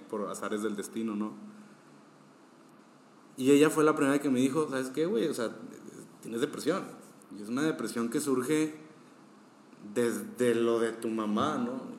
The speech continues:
Y estuvimos trabajando la parte del duelo de mamá. Después muere papá y es como,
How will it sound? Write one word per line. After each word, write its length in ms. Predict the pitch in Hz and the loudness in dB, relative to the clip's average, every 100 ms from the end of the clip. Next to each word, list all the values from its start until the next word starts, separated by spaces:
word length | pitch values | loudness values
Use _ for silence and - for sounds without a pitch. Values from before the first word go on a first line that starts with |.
| - | -10
Y 180 | 123 131 | -4 4
estuvimos 460 | 147 147 170 156 175 | 4 4 2 4 2
trabajando 640 | 202 185 156 143 147 180 185 | 2 2 2 2 4 4 4
la 200 | 151 - | 2 2
parte 300 | 120 117 156 | 2 2 2
del 180 | 165 | 4
duelo 440 | 170 139 135 156 147 - - - - - - | 6 6 6 4 0 -10 -16 -20 -20 -20 -8
de 80 | |
mamá. 580 | - 135 185 185 202 - - - - - - - - - - - - - - - - - - | -2 2 2 2 -2 -12 -16 -20 -20 -20 -20 -20 -20 -20 -20 -20 -20 -20 -20 -20 -20 -20 -10
Después 380 | 113 113 117 120 | -6 -4 0 2
muere 240 | 131 147 | 6 6
papá 580 | 151 151 185 185 190 - | 4 4 6 6 4 -2
y 100 | 135 | 2
es 220 | 131 131 127 | 4 4 2
como, 720 | 139 135 123 113 110 101 | 0 4 4 4 0 -4